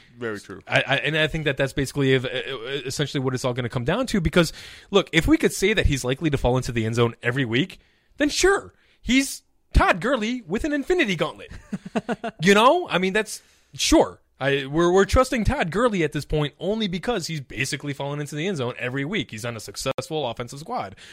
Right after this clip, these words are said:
Speaker 2: Well, Frank Gore's not. And he hasn't been getting, ma-, I think that was his first <laughs> touchdown on the season, if
Speaker 1: Yeah,
Speaker 2: I'm not
Speaker 1: yeah.
Speaker 2: mistaken. And so I would say trust who he is as a player, but don't trust that he's gonna get a touchdown all the time because th-,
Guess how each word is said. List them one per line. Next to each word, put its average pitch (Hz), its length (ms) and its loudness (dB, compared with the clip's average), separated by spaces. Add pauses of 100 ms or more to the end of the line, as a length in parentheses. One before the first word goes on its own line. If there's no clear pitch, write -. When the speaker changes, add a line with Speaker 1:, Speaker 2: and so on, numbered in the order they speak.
(220)
Speaker 2:
Well, 190 80 -6
Frank 311 220 -6
Gore's 147 240 -4
not. 101 400 -10 (320)
And 117 160 -6
he 165 160 -4
hasn't 160 540 -2
been 123 120 -6
getting, 123 400 -4
ma-, 135 240 -6 (400)
I 135 80 -2
think 185 180 -4
that 127 120 -4
was 127 120 -4
his 110 140 -8
first 151 260 2
<laughs> - 80 8
touchdown 180 380 4
on 156 100 0
the 135 100 -4
season, 156 360 -2
if 123 60 -4
Speaker 1:
Yeah, 147 80 0
Speaker 2:
I'm 123 60 -4
not 120 100 -8
Speaker 1:
yeah. - 20 -18
Speaker 2:
mistaken. 120 520 -6 (420)
And 131 180 0
so 147 440 4 (1160)
I 151 140 4
would 214 240 6
say 185 360 4
trust - 500 0
who 214 180 4
he 185 180 4
is 170 140 4
as 151 100 -2
a 135 80 -2
player, 196 380 2
but 147 180 -2
don't 147 300 -2
trust 147 380 -2
that 143 120 -2
he's 131 120 -4
gonna 135 180 -4
get 120 140 -4
a 107 80 -8
touchdown 254 460 -8
all 196 100 -2
the 190 80 -6
time 214 260 -6
because 180 220 -2
th-, 151 100 -18